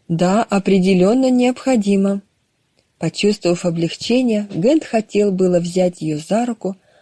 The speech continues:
но сам себя остановил. Если бы он коснулся её руки, то уже не смог бы её отпустить. Ему хотелось от Рахили. Он нуждался в чём-то большем,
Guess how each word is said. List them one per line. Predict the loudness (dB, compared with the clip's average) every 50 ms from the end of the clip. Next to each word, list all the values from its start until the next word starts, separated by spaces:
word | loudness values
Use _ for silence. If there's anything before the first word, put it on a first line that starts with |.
| _ _ -4
но | -4 -2
сам | -4 -4 -4 -4 -4 -4 -4
себя | -6 -8 -8 -6 -4 -4 -4
остановил. | -6 -8 -8 -4 -2 0 0 0 -2 -2 -4 -8 -8 -10 -14 _ _ _ _ _ _ _ _ _ _ _ _ -4
Если | 0 2 2 2 0 0 -2 -2
бы | 0 2 2
он | 2 2 0
коснулся | 0 -2 -2 -2 -2 -2 -2 0 0 -2 -2 0
её | 0 2 2
руки, | 2 0 -2 -2 -2 -2 -2 -2 -2 -4 _ _ _ _ _ _ _ _ _
то | -4 -2 -2
уже | -2 -2 -2 -2 0
не | 0 0 -2
смог | -4 -4 -4 -2 -2 -2 -2 -4 -6
бы | -6 -6 -6
её | -4 -2 -2 -4 -4
отпустить. | -4 _ -6 -6 -6 -6 -8 -6 -4 -4 -4 -6 -14 _ _ _ _ _ _ _ _ _ _ -2
Ему | 0 2 2 2 2
хотелось | 0 -2 -6 -6 -6 -4 -4 -4 -4 -4 -4 -6 -8 -12 -18 _
от | -12 -12 -10 -8 -8
Рахили. | -8 -8 -10 -10 -10 -6 -4 -4 -4 -4 -6 -8 -10 _ _ _ _ _ _ _ _ _ _ _ _ _ _ -20 _ _ _ _
Он | 0 2 2 4 4 4
нуждался | 2 2 2 2 2 2 2 2 2 0 -2 -4 -4
в | -4 -6
чём-то | -8 -6 -6 -4 -4 -6 -6 -4 -4
большем, | -2 -2 0 0 2 0 0 -2 -4 -8 -8 -8 -8 -10